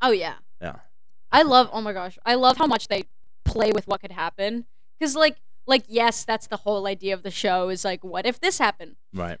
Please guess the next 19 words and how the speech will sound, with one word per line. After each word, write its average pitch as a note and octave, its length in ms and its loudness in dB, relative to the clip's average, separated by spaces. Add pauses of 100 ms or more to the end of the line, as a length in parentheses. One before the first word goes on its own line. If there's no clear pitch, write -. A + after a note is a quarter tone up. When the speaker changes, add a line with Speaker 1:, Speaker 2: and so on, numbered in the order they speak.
(180)
Speaker 1:
But C4 180 4
I B3+ 100 6
just, D4+ 340 0
I B3 120 6
absolutely C4+ 520 2
love A3 300 4
the G#3+ 100 2
way G#3+ 140 2
they G#3 140 -2
think B3+ 400 2
out G#3 260 0 (480)
everything. A3 920 4 (640)
Like, A#3+ 260 2
or, A#3+ 200 2
or C4+ 160 8
at B3+ 100 4
least C4+ 260 0
most A#3 580 6
things. G#3+ 280 -2